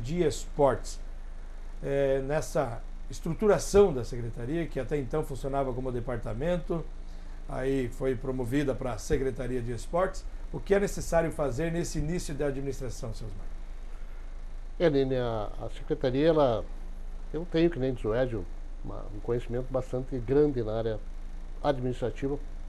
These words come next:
Speaker 2: principalmente na área pública, que é um, é uma paixão, assim como o Neto é apaixonado pelo esporte, eu sou apaixonado pelas coisas públicas. Também sou apaixonado pelo esporte, aliás, sou, fui praticante, né, jogava futebol,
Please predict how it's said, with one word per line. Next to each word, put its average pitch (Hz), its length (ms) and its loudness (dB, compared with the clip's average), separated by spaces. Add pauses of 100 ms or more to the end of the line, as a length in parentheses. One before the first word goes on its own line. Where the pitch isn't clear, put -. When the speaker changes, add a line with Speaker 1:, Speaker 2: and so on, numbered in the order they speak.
Speaker 2:
principalmente 143 420 0
na 143 60 4
área 143 120 4
pública, 139 480 0
que 117 80 -4
é 120 40 0
um, 123 220 -2 (460)
é 147 60 2
uma 156 80 8
paixão, 156 380 6
assim 123 160 0
como 170 180 0
o 156 40 4
Neto 147 280 4
é 123 80 6
apaixonado 120 520 0
pelo 110 160 -4
esporte, 131 420 -2
eu 156 80 -2
sou 165 160 -4
apaixonado 143 440 -2
pelas 147 220 -2
coisas 151 300 -2
públicas. 113 400 -4 (420)
Também 131 300 4
sou 131 160 0
apaixonado 110 480 -2
pelo 143 160 -4
esporte, 107 320 -2 (180)
aliás, 101 240 -4 (160)
sou, 135 220 2 (360)
fui 131 100 4
praticante, 139 600 4
né, 101 120 -2
jogava 110 280 0
futebol, 123 460 -2